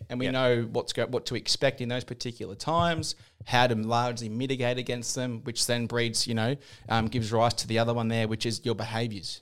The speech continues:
Speaker 1: You, you can control your reaction to things.
Speaker 2: Mm.
Speaker 1: You can't control what happens, but you can control your reaction. So if you see red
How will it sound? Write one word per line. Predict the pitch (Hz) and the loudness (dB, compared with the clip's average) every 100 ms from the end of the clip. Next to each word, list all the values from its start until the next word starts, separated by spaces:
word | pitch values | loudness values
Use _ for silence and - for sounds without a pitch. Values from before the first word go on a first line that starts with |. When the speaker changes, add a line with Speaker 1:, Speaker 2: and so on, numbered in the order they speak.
| _ | _
Speaker 1:
You, | 117 147 | -6 -6
you | 123 165 175 | -2 -2 -2
can | - 135 131 123 | -4 -2 0 -2
control | 117 123 - 123 120 113 117 | -4 -8 0 2 2 0 -2
your | 113 | -4
reaction | 107 107 110 110 - 107 101 | -4 -4 -6 -6 -10 -10 -12
to | |
things. | 95 90 - - - - _ 98 | -12 -12 -10 -10 -10 -14 _ -8
Speaker 2:
Mm. | 98 | -6
Speaker 1:
You | 107 | -4
can't | - 147 156 | 2 2 2
control | 147 - 131 | -2 0 0
what | 117 - | -2 -4
happens, | - 120 123 101 139 208 - _ _ - | -2 -4 -4 -8 -8 -10 -12 _ _ -14
but | 113 | -8
you | 127 127 | -6 -6
can | - 123 | -6 -8
control | 120 117 120 113 | -6 -6 -2 -2
your | 113 107 | -2 -4
reaction. | 104 107 104 - 98 | -2 -4 -4 -6 -8
So | 101 | -8
if | 101 - | -8 -6
you | 151 | -4
see | - 139 135 120 - _ _ 110 | 0 2 2 -2 -10 _ _ 0
red | 120 131 127 | 4 4 2